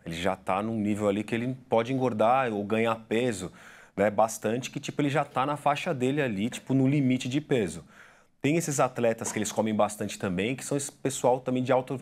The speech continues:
é, de fisiculturismo. Aí, sim, eles comem demais mesmo, mas também, querendo ou não, é meio regrado, porque eles precisam ganhar massa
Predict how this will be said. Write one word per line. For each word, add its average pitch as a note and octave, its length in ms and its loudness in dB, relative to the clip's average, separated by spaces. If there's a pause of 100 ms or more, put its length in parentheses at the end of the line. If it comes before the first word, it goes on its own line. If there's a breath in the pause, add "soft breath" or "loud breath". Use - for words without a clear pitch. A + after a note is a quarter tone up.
é, G2+ 240 0
de G2+ 340 0
fisiculturismo. A#2 840 0 (400 soft breath)
Aí, D#3 180 -2 (120)
sim, C3+ 260 2
eles E2+ 180 -2
comem B2+ 360 0
demais A#2 560 2
mesmo, B2 260 -2
mas D#3 160 -2
também, C3+ 260 0
querendo C3 260 0
ou B2+ 40 4
não, B2+ 80 2
é - 20 0
meio B2 140 0
regrado, B2 320 2
porque - 120 -10
eles - 100 -10
precisam C3+ 280 -2
ganhar C#3+ 240 2
massa C3+ 520 0